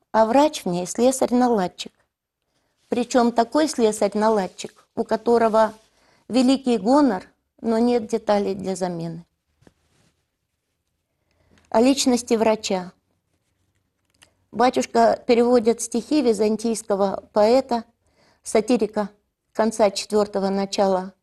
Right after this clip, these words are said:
пятого века Паллада. Стихотворение на хирурга о своём современнике, хирурге Геннадии. Я не буду его <laughs> читать. И пишет:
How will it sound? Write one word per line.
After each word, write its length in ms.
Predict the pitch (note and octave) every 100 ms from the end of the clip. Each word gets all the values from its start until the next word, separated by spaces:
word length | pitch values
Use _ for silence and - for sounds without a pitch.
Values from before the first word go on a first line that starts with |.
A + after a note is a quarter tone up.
| -
пятого 420 | G#3+ G3 F#3 F3+
века 380 | G3 B3 - G#3+ _ _ _ _ _ _ _ _ _ _ _ _ _ -
Паллада. 560 | A3 G#3 E3 E3+ E3+ - _ _ _ _ _ _ _ _ _
Стихотворение 920 | - - - G3+ A3 C4+ C4+ A#3+ A#3 -
на 140 | A#3+
хирурга 600 | A#3+ B3 A3 G3 - E3+ - _ _ _ _ _ _ -
о 120 | G3
своём 520 | - G#3 A3+ G#3 -
современнике, 840 | - - A3 A3+ A#3+ C#4+ B3 A3 G#3
хирурге 500 | G#3 G3+ A3+ G#3 G#3
Геннадии. 720 | F#3+ G#3 F#3 D#3+ F3 F3+ G3 _ _ _ _ _ _ _ _ -
Я 120 | A#3
не 120 | G#3+
буду 260 | G#3+ G3 G3
его 340 | F#3 F#3 -
<laughs> 320 | F#3+ A#3+ -
читать. 440 | - G#3 - D4 D4 _ _ _ -
И 100 | D4
пишет: 480 | D4 A3 G3+ -